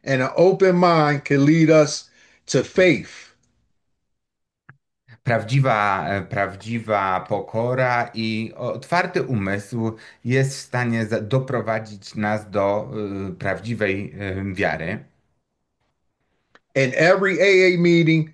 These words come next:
Speaker 1: is an assurance that God will restore us to sanity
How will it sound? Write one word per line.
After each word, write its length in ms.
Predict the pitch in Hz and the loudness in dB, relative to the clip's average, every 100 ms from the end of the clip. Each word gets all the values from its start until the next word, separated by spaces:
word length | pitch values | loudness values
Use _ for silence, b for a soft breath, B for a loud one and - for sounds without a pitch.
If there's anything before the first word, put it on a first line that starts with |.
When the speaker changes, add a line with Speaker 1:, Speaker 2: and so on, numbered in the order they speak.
| _ | _
Speaker 1:
is 200 | 143 139 | -2 0
an 100 | 143 | 2
assurance 640 | 135 - - 190 180 160 - | 0 -2 2 4 4 2 2
that 260 | 147 110 | 2 2
God 420 | 160 175 185 185 | 2 4 4 4
will 220 | 160 156 143 | 4 4 4
restore 480 | 123 - 175 185 | 0 0 4 6
us 160 | 185 - | 6 2
to 100 | 185 | -4
sanity 800 | - 226 226 202 143 120 117 | -2 2 4 4 2 0 -6